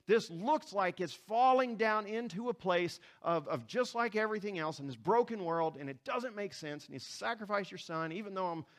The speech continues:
now, you know, like, a hundred and twelve years old, and you told me I'd have this child, and I don't understand anything that's happening.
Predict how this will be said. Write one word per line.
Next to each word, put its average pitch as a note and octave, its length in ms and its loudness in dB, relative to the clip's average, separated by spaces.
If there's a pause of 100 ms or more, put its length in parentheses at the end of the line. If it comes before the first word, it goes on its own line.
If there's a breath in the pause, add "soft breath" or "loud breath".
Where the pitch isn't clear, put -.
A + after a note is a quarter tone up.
(140 soft breath)
now, F3 360 -2
you F3+ 100 -6
know, E3 60 -6
like, D3+ 120 -2
a C3 100 -4
hundred A3 320 -2
and F#3 80 -6
twelve G3 300 2
years F#3 180 -4
old, E3+ 280 0
and D3 100 -6
you B2+ 80 -8
told G3+ 260 -2
me G#3 60 -4
I'd F3+ 120 2
have E3 220 0
this D#3+ 120 -12
child, D3+ 420 0
and B2+ 80 -8
I B2 60 -4
don't F#3 320 0
understand D#3+ 560 -6
anything G#3+ 440 -4
that's E3+ 140 -10
happening. A#2+ 520 -6